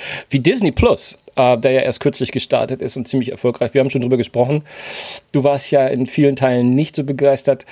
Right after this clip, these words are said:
Bei mir ist es so, äh, wenn ich davon ausgehe, was derzeit bei mir gerade läuft und was angeschaltet wird, da ist Disney Plus bei mir, äh, ja, so, eigentlich sogar auf Nummer eins fast. Äh,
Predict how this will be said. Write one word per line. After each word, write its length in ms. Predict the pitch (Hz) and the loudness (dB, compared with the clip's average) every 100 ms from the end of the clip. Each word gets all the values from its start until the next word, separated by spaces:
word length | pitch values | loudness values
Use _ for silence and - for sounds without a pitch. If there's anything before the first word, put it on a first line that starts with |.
| - - - - | -18 -18 -18 -4
Bei 140 | 143 | -2
mir 240 | 151 202 214 | 0 0 0
ist 140 | 180 | 0
es 120 | 175 | 0
so, 320 | 180 175 170 - | 4 4 4 2
äh, 240 | 151 151 139 | 4 4 2
wenn 220 | 127 151 | -2 -4
ich 80 | - | 0
davon 260 | 147 151 | 0 0
ausgehe, 400 | 156 156 - 135 | -2 -2 -2 0
was 200 | 143 - _ - | 0 -2 _ 0
derzeit 440 | 170 190 165 156 | 2 2 0 2
bei 100 | 147 | 0
mir 200 | 143 147 | 2 0
gerade 280 | 131 127 120 | 2 2 2
läuft 540 | 113 127 180 202 - | 4 4 4 0 -4
und 100 | 131 | -2
was 160 | 120 - | -2 0
angeschaltet 720 | - 156 156 - 135 135 - | -2 0 2 2 2 0 2
wird, 240 | 135 135 | 0 2
da 60 | - | -2
ist 240 | 131 113 | 0 0
Disney 240 | 131 135 127 | 0 2 0
Plus 260 | - 143 | 2 0
bei 140 | - 123 | 0 -2
mir, 800 | 127 127 123 - 120 120 110 - - - - - | 2 2 2 0 0 0 -2 -4 -10 -20 -20 -18
äh, 60 | 135 | -10
ja, 320 | 127 82 60 - - | -8 -6 -10 -14 -12
so, 140 | 117 - | -6 -2
eigentlich 280 | 160 220 | 0 0
sogar 160 | 180 147 | 0 0
auf 120 | 135 | 0
Nummer 220 | 131 127 127 | 0 2 2
eins 540 | 135 175 - - - | 0 0 -6 -8 -10
fast. 520 | - 147 190 - - 349 | -4 -2 -2 -4 -4 2
Äh, 200 | 135 | 2